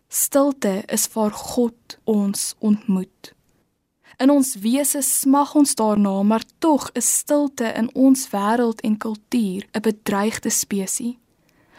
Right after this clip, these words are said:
'n krities bedreigde spesie. Ons het dit werklik nodig. Stilte bring ons terug na onsself, na ons ware wese, na ons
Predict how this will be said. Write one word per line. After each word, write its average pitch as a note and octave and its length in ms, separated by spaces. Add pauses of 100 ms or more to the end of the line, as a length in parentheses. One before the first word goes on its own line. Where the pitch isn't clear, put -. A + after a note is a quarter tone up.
(140)
'n B3 100 (200)
krities D4 580
bedreigde G3+ 560
spesie. G3 640 (680)
Ons A#3 420
het G#3 100
dit G#3 180 (120)
werklik G#3 600
nodig. F#3+ 720 (880)
Stilte C#4+ 540
bring A3 240
ons G#3+ 360
terug C4 380
na G3+ 120
onsself, G#3 960 (280)
na G3 120
ons B3+ 400
ware B3 420
wese, G#3+ 640 (600)
na G#3 140
ons G#3+ 300